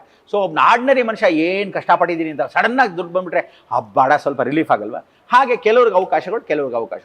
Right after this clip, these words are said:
ಆಮೇಲೆ ಈ ಸಲ ಬರ್ತಕ್ಕಂಥ ಮಳೆ ಬೆಳೆನಲ್ಲಿ, ಆ, ರೈತರಿಗೆ ಬಹಳ ಒಳ್ಳೇದಾಗತ್ತೆ. ಈ ಸಲ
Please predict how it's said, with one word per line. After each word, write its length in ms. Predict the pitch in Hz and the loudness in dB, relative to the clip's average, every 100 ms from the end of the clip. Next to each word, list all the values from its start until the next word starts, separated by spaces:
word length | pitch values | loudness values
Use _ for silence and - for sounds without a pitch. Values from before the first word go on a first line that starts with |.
| - | -2
ಆಮೇಲೆ 280 | 175 220 175 | -2 0 -2
ಈ 60 | |
ಸಲ 140 | 160 185 175 | 0 0 2
ಬರ್ತಕ್ಕಂಥ 460 | 143 151 160 165 156 | 0 -2 -4 -2 -2
ಮಳೆ 380 | 135 135 165 | -2 0 0
ಬೆಳೆನಲ್ಲಿ, 640 | 175 147 151 135 139 226 254 _ _ _ - | 0 -2 -4 -6 -4 -4 -6 _ _ _ -10
ಆ, 180 | 131 131 | -4 -2
ರೈತರಿಗೆ 720 | 123 180 285 - 214 180 202 | 2 4 4 2 -2 -2 -4
ಬಹಳ 240 | 127 131 | 0 2
ಒಳ್ಳೇದಾಗತ್ತೆ. 720 | 170 131 143 135 113 104 - 143 | 2 2 -2 -2 -2 -6 -10 -6
ಈ 40 | |
ಸಲ 140 | 139 | -2